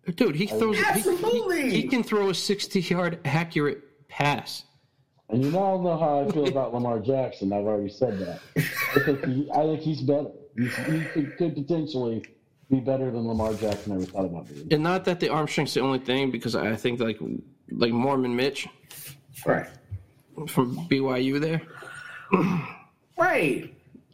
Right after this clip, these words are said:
Speaker 1: I, I, the
Speaker 3: No,
Speaker 1: hype
Speaker 3: Mor-
Speaker 1: there too. Like, he, he's, he's, he needs a, a lot of development.
Speaker 3: Bro, Mormon Mitch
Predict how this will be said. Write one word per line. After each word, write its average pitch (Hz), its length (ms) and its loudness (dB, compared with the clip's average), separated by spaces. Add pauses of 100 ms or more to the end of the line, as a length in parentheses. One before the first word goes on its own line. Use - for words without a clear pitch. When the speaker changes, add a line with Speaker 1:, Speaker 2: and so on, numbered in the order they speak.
(140)
Speaker 1:
I, 143 200 4
I, 143 40 4
the - 80 0
Speaker 3:
No, 131 80 4
Speaker 1:
hype 170 200 4
Speaker 3:
Mor- - 100 -6
Speaker 1:
there 156 200 2
too. 165 240 2
Like, 123 260 2
he, 135 300 0
he's, 151 320 0
he's, 147 280 0
he 143 160 2
needs 139 220 0
a, 127 60 2 (240)
a 120 100 4
lot 123 200 2
of 117 100 2
development. 110 480 -2 (1080)
Speaker 3:
Bro, 185 380 2 (480)
Mormon 226 560 2
Mitch 180 580 0